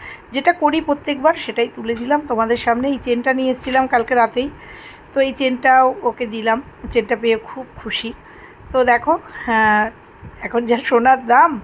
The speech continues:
খুব মোটা না, একটা পাতলার উপরে একটা চেন, অর্ডিনারি পরার জন্য ওর একটা চেন, আহ, এনেছিলাম কালকে রাতে, তো চেনটা পরিয়ে দিলাম। খুব খুশি হয়েছে মেয়ে।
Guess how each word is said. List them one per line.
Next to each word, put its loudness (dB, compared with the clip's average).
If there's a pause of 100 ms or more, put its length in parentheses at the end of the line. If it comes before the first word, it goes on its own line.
(260)
খুব -6
মোটা 4
না, 2
একটা -2
পাতলার 0
উপরে -2
একটা -4
চেন, -2
অর্ডিনারি -4
পরার 0
জন্য -2 (480)
ওর -2
একটা -2
চেন, 0 (120)
আহ, -8
এনেছিলাম -6
কালকে -10
রাতে, -6 (760)
তো -2
চেনটা -4
পরিয়ে -4
দিলাম। -4
খুব -4
খুশি -4
হয়েছে 2
মেয়ে। -2